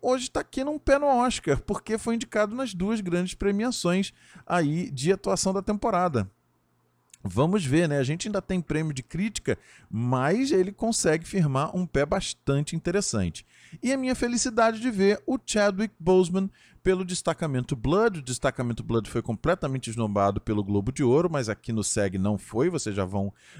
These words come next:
ah, ver isso claramente. Ah, e o Chadwick Boseman tá aqui indicado. Eu tô muito feliz, eu acho que ele tem que ter essas duas indicações pra gente celebrar a carreira desse ator,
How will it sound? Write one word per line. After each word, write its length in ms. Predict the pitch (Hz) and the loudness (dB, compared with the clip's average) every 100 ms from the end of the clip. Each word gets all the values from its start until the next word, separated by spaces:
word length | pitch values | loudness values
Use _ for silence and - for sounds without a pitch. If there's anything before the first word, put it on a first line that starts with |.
| - | -6
ah, 460 | 101 98 92 90 82 | -2 0 0 -2 -2
ver 140 | 95 | -2
isso 220 | 98 - | -2 -6
claramente. 760 | - 104 127 95 95 156 202 208 _ _ - - - - - | -2 0 0 0 0 -2 -4 -10 _ _ -20 -20 -20 -10 -2
Ah, 160 | 135 143 | 0 0
e 80 | 214 | -2
o 80 | 220 | -2
Chadwick 380 | - 190 190 160 | 0 2 0 0
Boseman 340 | 165 165 170 | 0 2 -2
tá 120 | 165 | -4
aqui 180 | 165 - | -6 -4
indicado. 640 | 151 156 _ 117 107 110 110 | -4 -4 _ 2 2 2 0
Eu 140 | 151 | 0
tô 140 | 143 151 | 2 0
muito 260 | 170 175 | 0 -2
feliz, 480 | - 175 143 151 147 | 0 2 2 -2 0
eu 160 | 147 135 | 2 2
acho 240 | 135 - | 0 -4
que 160 | 131 135 | -6 -4
ele 140 | 127 | -4
tem 320 | - 180 185 | -2 2 2
que 100 | - | 0
ter 160 | 175 147 | -4 -2
essas 300 | 143 147 123 | 0 0 -2
duas 240 | 127 135 | -2 -2
indicações 600 | 127 123 127 117 - 120 | -2 -6 -6 -4 -4 -6
pra 120 | - | -6
gente 200 | 113 123 | -6 -6
celebrar 460 | - 123 120 110 107 | -4 -2 0 0 -2
a 60 | 113 | -2
carreira 340 | 110 107 104 | -4 -4 -2
desse 240 | 104 101 | -4 -4
ator, 400 | 104 _ 151 180 | -6 _ 2 2